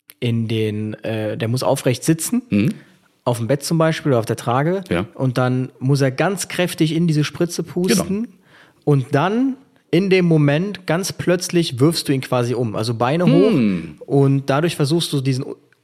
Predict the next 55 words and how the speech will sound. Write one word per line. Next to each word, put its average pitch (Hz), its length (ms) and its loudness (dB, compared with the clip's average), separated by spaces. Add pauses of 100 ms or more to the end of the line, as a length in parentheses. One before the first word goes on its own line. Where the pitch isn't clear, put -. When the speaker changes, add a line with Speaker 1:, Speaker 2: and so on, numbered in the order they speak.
(140)
Speaker 1:
intratorakalen 147 840 -2
Überdruck 139 440 -2
zu 117 120 -6
erzeugen 110 540 -2
durch 120 160 -2
Speaker 2:
Ah, 135 40 -8
Speaker 1:
dieses 110 140 -4
Speaker 2:
okay. 113 180 -6
Speaker 1:
schnelle 143 320 2
Zufließen, 147 600 -2 (260)
dass 123 280 -2
der 117 360 2
Nervus 117 380 0
vagus 131 320 0
gereizt 131 420 -2
wird 127 140 -2
und 110 140 -6
dann 120 120 2
das 117 140 0
Ganze 110 240 -4
nochmal 107 200 -4
in - 20 -6
den 104 100 -6
Keller 113 140 -4
geht. 110 80 -2
Ich - 60 -2
habe 147 140 -4
einmal 170 240 2
ein 147 80 2
Video 151 140 2
gesehen, 143 220 2
da 131 60 2
hat's 143 120 -2
tatsächlich 135 260 -2
funktioniert. 139 440 0
Speaker 2:
Ja. 95 280 0
Speaker 1:
Ich - 140 -8
weiß 135 120 0
natürlich 127 260 -4
nicht, 117 120 -2
wie 110 80 -4
nachhaltig 110 500 -4
das - 100 -8
Speaker 2:
Es - 120 -4
Speaker 1:
ist. - 60 0
Speaker 2:
ist 151 160 0
nicht 135 180 2
so 135 120 2
erfolgsversprechend 90 840 -2
normalerweise 76 540 -4
bei 76 160 -4
Salva, 80 260 -2
also 87 140 -2
nicht 87 240 -4
immer. 120 320 0